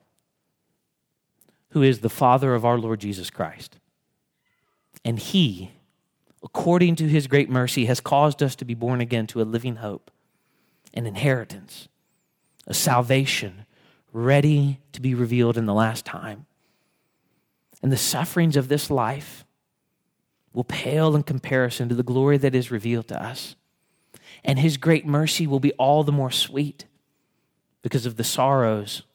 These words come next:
that we have experienced now and the tears that we have shed. "Though you die,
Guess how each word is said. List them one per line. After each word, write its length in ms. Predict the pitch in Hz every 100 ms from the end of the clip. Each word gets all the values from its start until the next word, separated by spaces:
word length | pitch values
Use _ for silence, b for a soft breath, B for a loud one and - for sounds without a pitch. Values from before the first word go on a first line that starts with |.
| _
that 80 | 120
we 100 | 135
have 120 | 123
experienced 540 | 120 - 127 113 - -
now 460 | 123 135 123 110
and 100 | 92
the 60 | 113
tears 460 | - - 131 113
that 80 | 113
we 100 | 101
have 120 | 107
shed. 380 | - - - - _ _ _ _ _ _ _ _ _ _ _ _ _
"Though 440 | - 110 147 160 180
you 240 | 160 170
die, 480 | 156 131 135 101